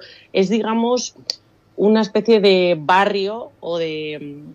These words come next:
o sea, de, de, aunque sea otra, otra comunidad autónoma,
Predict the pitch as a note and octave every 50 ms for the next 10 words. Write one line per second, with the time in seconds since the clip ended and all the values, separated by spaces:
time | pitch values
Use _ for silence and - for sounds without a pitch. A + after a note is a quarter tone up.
0 | - _ _ _ - - - - E3+ E3+ D#3+ D#3+ D#3+ D3+ C#3 C3+ C3+ D#3+ D3+ -
1 | - - C#3+ E3 D#3+ D3 E3+ - - F#3+ G3+ A3 A3+ G#3 - G#3+ G#3 G3+ - -
2 | G3 G3 G3 F#3+ F#3 F#3+ F3+ E3+ F3 F3 E3+ E3+ D#3+ F3 F#3 F3 F3+ E3 D#3 -
3 | E3 E3+ F3+ G3 A3 B3 C#4 E4+